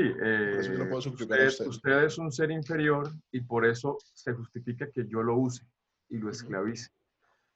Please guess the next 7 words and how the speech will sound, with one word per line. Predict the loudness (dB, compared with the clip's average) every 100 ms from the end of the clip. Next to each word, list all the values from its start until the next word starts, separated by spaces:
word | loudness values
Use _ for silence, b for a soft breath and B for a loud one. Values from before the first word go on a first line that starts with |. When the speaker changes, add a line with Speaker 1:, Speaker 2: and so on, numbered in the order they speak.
| _ _ _ -10
Speaker 2:
Eh, | -6 -6 -6 -8 -12 -18 -20 -10
el | -6 0
racismo | 0 0 0 0
entonces | 0 0 -2 -2 -4
esencialmente | -4 -4 -2 0 0 -2 -2
nace | 0 0 -2 -2
en, | -2 -4 -14